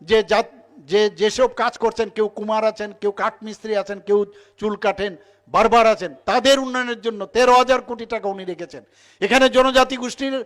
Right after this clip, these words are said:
অনেকে আছেন। আজকে যেখানে যাই আমাদের মহিলাদের আমি উপস্থিতি সবচেয়ে বেশি দেখি। আজকে ত্রিপুরাতে আমাদের টার্গেট ছিল মহিলাদের কিভাবে উন্নয়ন করা যায়, তাদের আর্থসামাজিক উন্নয়ন কিভাবে করা যায়,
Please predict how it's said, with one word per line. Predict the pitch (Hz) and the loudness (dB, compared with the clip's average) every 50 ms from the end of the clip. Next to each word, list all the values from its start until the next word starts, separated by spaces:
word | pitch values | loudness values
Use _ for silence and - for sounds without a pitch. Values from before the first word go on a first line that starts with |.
| - _ _ | -12 _ _
অনেকে | 214 254 294 294 294 285 269 | -2 -2 0 2 4 4 4
আছেন। | 254 240 - 208 185 - _ _ _ _ _ _ _ _ - | 4 2 0 -6 -12 -12 _ _ _ _ _ _ _ _ 0
আজকে | 208 233 - - 262 262 262 269 262 175 - | 0 0 2 4 6 6 6 6 4 2 0
যেখানে | 190 254 254 247 302 302 302 294 | 0 2 2 4 4 4 4 4
যাই | 277 269 240 180 - - - _ _ - | 4 2 2 0 -2 -8 -18 _ _ -10
আমাদের | 165 208 233 233 247 262 262 254 - - - _ _ _ | -4 -2 2 6 6 8 6 6 2 -4 -14 _ _ _
মহিলাদের | 135 185 220 240 247 294 302 285 277 269 269 254 226 196 - - _ _ | -2 0 2 2 4 6 6 6 6 6 4 4 4 0 -8 -16 _ _
আমি | - 208 214 220 226 220 208 - _ _ _ | -8 -6 -6 -4 -8 -8 -10 -16 _ _ _
উপস্থিতি | 208 208 175 180 180 - - 175 165 | -10 -10 -8 -10 -12 -10 -12 -12 -12
সবচেয়ে | - - 160 - _ 170 151 | -10 -12 -14 -12 _ -12 -10
বেশি | 143 135 - - 127 | -10 -12 -14 -16 -18
দেখি। | 117 104 101 92 _ _ _ _ _ _ | -18 -20 -20 -20 _ _ _ _ _ _
আজকে | - 202 196 - 226 220 | -4 -4 -2 0 0 -2
ত্রিপুরাতে | 214 220 226 226 190 226 233 233 220 233 240 247 247 240 233 - _ _ _ _ | 0 -2 -4 -4 -2 0 0 0 2 2 2 2 2 0 -2 -10 _ _ _ _
আমাদের | - 180 202 226 220 233 233 - | -12 -8 -6 0 0 0 2 2
টার্গেট | 226 226 233 214 220 254 254 - | 0 0 0 2 0 -2 -2 -2
ছিল | 233 254 247 226 | 0 2 2 2
মহিলাদের | 208 220 220 220 226 233 240 233 240 240 233 | 2 0 -2 0 2 2 2 4 2 0 0
কিভাবে | - - 226 214 226 214 214 | -2 -4 -2 0 0 0 -2
উন্নয়ন | 220 214 208 202 196 196 | -4 -4 -2 -2 -2 -2
করা | 196 - 190 170 165 | -4 -6 -6 -6 -4
যায়, | 151 147 127 104 - _ _ _ _ _ _ _ _ | -4 -6 -8 -10 -12 _ _ _ _ _ _ _ _
তাদের | 208 226 220 247 247 | -2 2 4 6 6
আর্থসামাজিক | 233 254 - - 269 254 - 226 254 262 262 247 269 254 - | 6 4 4 2 0 0 2 2 2 2 2 0 -2 -4 -4
উন্নয়ন | 262 262 262 262 254 254 | -4 -2 -2 -2 -2 -4
কিভাবে | - 262 254 254 247 254 247 | -6 -2 0 2 2 2 2
করা | 247 254 240 240 247 | 2 2 2 2 4
যায়, | 233 233 220 185 | 4 2 2 0